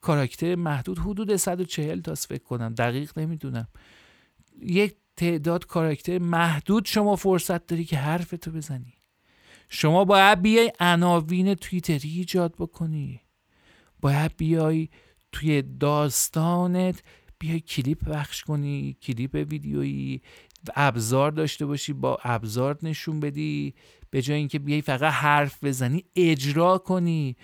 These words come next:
محصولتو بیاری، اپلیکیشنتو باز کنی، نمایش بدی، صوتشو روشن کنی، بگو این کارو می‌کنه، اون کارو می‌کنه.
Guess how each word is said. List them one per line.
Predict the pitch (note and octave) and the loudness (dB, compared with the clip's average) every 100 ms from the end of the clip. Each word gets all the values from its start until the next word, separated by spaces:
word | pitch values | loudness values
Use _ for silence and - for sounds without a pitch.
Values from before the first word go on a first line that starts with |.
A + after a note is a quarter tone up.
| - - D#3+ | -20 -8 0
محصولتو | D#3+ C3 - D3+ E3 E3 | 2 2 0 0 0 -2
بیاری، | D3+ D#3+ E3+ F3+ | -2 0 0 0
اپلیکیشنتو | C#3 A#2+ A#2 - A#2+ B2+ C3 C#3+ | -2 -2 -4 -6 -4 -4 -4 -4
باز | B2 A#2+ C#3+ - | -2 0 0 -4
کنی، | - D3+ D3+ D3 | -6 -6 -4 -2
نمایش | C3 A2 A2+ B2 | 0 -2 -4 -6
بدی، | D#3 C#3+ D3 | -8 -6 -6
صوتشو | C#3+ - B2 - B2+ B2+ | -6 -4 -6 -6 -8 -8
روشن | A#2 - B2 C#3 | -8 -8 -8 -8
کنی، | - C#3+ C#3+ - - - - | -6 -6 -6 -10 -20 -20 -12
بگو | - C3 | -6 -4
این | D3+ C3 | -2 -2
کارو | B2 D#3 | -2 -2
می‌کنه، | E3 D#3 D#3+ D#3 | -2 -4 -4 -4
اون | D#3 D3 | -2 -4
کارو | D3 E3+ E3+ | -2 -2 -2
می‌کنه. | E3 - D#3+ D#3+ D#3 | -4 -6 -4 -4 -6